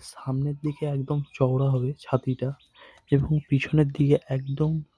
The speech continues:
মানে সরু, একদম মানে হাত দিয়ে মানে এমন ধরবে যেন মনে হবে স্লিপ খেয়ে বেরিয়ে যাবে পায়রাটা। তো এমন সরু হবে যে আমি দেখানোর চেষ্টা করছি তোমাদেরকে। তো এই গেল পায়রার স্ট্রাকচার, ভি স্ট্রাকচার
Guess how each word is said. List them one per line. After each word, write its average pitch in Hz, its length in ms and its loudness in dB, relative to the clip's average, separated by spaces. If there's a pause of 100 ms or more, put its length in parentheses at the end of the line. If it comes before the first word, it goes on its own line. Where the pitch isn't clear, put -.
(340)
মানে 135 200 4
সরু, 135 360 2 (520)
একদম 139 360 2
মানে 143 160 4
হাত 135 200 0
দিয়ে 151 260 -2 (260)
মানে 139 180 2 (100)
এমন 135 220 2 (100)
ধরবে 139 460 4
যেন 131 240 -2
মনে 131 220 2
হবে 139 180 -2 (560)
স্লিপ 143 340 0
খেয়ে 156 180 2
বেরিয়ে 127 300 6
যাবে 127 200 6
পায়রাটা। 120 380 2 (480)
তো - 60 4
এমন 131 260 6 (120)
সরু 139 340 6
হবে 131 240 6
যে 127 100 0
আমি 127 140 2
দেখানোর 127 400 0
চেষ্টা - 280 -4
করছি 123 200 0
তোমাদেরকে। 120 420 -4 (680)
তো - 140 0
এই 135 200 6
গেল 131 160 4 (600)
পায়রার 127 340 2
স্ট্রাকচার, - 600 -2 (320)
ভি 127 260 4
স্ট্রাকচার 135 540 -4